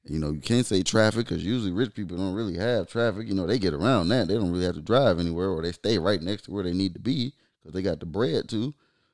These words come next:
you know. But, you know, if you look at as far as, I think Atlanta's kind of a, you know, a major city to me.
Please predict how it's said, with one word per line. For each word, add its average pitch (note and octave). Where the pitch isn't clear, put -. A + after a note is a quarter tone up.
you F#2
know. F2
But, D#2+
you G#2
know, F2+
if D#2
you F#2
look B2+
at B2
as G2+
far A2+
as, G2+
I F2+
think -
Atlanta's F2+
kind G#2+
of D#2+
a, D#2+
you A2
know, F2+
a D#2+
major F2
city F#2+
to -
me. A#2